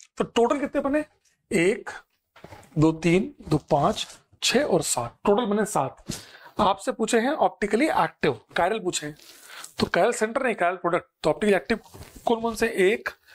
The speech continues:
दो, तीन, चार, पांच। So five is the correct answer। Fraction पूछता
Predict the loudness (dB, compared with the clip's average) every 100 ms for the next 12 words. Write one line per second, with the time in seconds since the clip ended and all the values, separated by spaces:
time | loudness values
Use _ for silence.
0 | -14 -12 -2 2 4 2 -6 -18 -20 -6
1 | -6 -6 -2 2 2 2 _ _ _ _
2 | _ _ _ _ -2 0 0 -2 _ _
3 | _ -2 -2 -2 -8 -10 -12 _ _ _
4 | -6 -2 0 0 2 0 -4 -6 -4 -2
5 | -2 0 0 0 -6 -8 _ -20 -20 _
6 | _ _ _ _ _ _ _ -20 -20 _
7 | _ -4 0 0 0 -2 -2 -4 -2 0